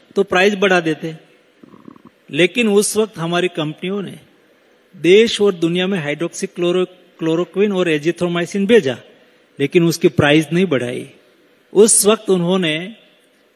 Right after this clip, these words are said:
हमारा बेसिक संस्कार है, संस्कार के आधार पर, विरासत के आधार पर काम किया कि भाई, एक दुनिया crisis में है, हमें prize नहीं बढ़ानी चाहिए। उसका फायदा पोस्ट कोविड आज हमें हो रहा है।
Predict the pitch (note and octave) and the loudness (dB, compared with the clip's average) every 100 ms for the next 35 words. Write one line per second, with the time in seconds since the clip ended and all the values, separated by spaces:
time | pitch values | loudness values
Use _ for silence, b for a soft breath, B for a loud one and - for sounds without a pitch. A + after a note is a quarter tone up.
0 | _ _ E3 F3+ G#3 A#3+ F#3 D3+ G#3+ G#3 | _ _ -6 -2 0 0 -2 2 2 2
1 | C#4+ - G#3 F#3 - A3+ A3+ A3+ A3+ G3+ | -6 -4 -4 -4 -6 -4 0 0 0 -4
2 | F#3 - G#3 G#3 G#3+ E3 D#3+ G3+ A3 F3 | -6 -6 -6 -6 -4 -4 -4 -4 -2 -2
3 | D3 F#3 B3 - B3+ - A3+ G3 G3+ - | 0 -2 0 -2 -2 0 0 0 -4 -6
4 | G3 E3 D3+ D3 D3 D3+ G3+ B3 A#3+ b | -8 -8 -10 -8 -10 -4 -4 -4 -8 b
5 | b b b G#3 A3 - F3 G#3+ C4+ B3 | b b b -2 -2 -4 -2 2 2 2
6 | G#3 - F3 D3+ B2+ B2 - D3+ G3+ G#3 | 0 -2 -10 -12 -14 -16 -10 -8 -2 0
7 | A3 A3 A#3+ D3+ C3 B2 C3+ A#2+ C#3+ b | 0 -2 -4 -4 -4 -8 -12 -14 -18 b
8 | b A3+ - C#4 - G#3 A#3+ B3+ F3 G#3+ | b 0 2 0 0 2 4 4 2 -2
9 | B3+ - _ _ _ _ _ _ - A#3+ | -6 -20 _ _ _ _ _ _ 2 4
10 | C4 - - G3 G3 F#3+ F3+ F#3+ F3+ F3 | 4 -4 2 4 4 2 -2 -2 -2 -6
11 | D#3 D3 B2+ B2 A#2+ - | -6 -6 -8 -12 -20 -20